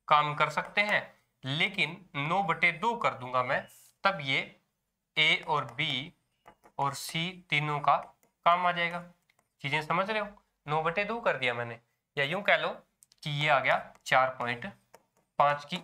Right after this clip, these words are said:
एफिशिएंसी आ गई तीनों की मिल करके। अब देखिए,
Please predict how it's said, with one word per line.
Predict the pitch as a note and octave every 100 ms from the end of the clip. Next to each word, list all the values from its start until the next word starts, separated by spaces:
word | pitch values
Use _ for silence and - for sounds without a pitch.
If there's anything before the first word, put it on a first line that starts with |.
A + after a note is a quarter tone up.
| D#3+
एफिशिएंसी | C#3 D3+ D#3 C#3 C3 D3
आ | C3
गई | C3
तीनों | - B2 B2
की | A#2+ G#3 _ F3+
मिल | F#3 C3
करके। | A#2 - G#2+ _ - - -
अब | -
देखिए, | C#3+ B2 - G#2+